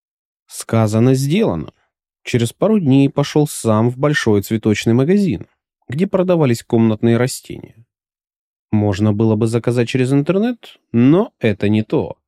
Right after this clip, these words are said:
Я впервые хочу выбрать все сам.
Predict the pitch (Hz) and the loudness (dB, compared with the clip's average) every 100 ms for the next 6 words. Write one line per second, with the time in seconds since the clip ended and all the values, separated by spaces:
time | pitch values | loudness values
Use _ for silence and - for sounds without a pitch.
0 | _ _ _ _ - 98 92 - 107 113 | _ _ _ _ -6 -4 -4 -2 -2 2
1 | 175 175 170 - 127 107 98 104 101 - | 0 0 -4 -2 -2 -2 -2 -4 -4 -8
2 | 117 - - - | -8 -8 -10 -12